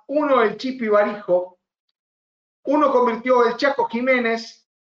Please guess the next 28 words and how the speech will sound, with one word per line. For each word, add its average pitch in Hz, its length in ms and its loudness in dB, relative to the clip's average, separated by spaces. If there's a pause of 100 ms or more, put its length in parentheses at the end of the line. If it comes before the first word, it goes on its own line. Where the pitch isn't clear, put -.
y 208 140 -10
Fernando 226 640 0
Ortiz. 170 500 -4
Veinticuatro 233 760 -2
jugadores 208 420 0
utilizados. 202 840 -2 (720)
Eh, 196 360 0
todos 285 180 2
los 254 120 2
partidos 226 240 0
los 196 80 -2
jugaron 214 200 0
Palermo, 226 420 0
Caña, 233 260 0
Riquelme 214 360 -4
y 220 60 -10
Córdoba, 240 560 2 (280)
salvo 262 520 0
uno 285 220 -2
jugaron 233 420 -2
todos - 440 0
Arrobarrena 208 600 0
y 208 40 -8
Serna 220 360 -2
con 196 140 -4
dieciocho, 262 400 -2
diecisiete 185 440 -4
Samuel, 214 560 -2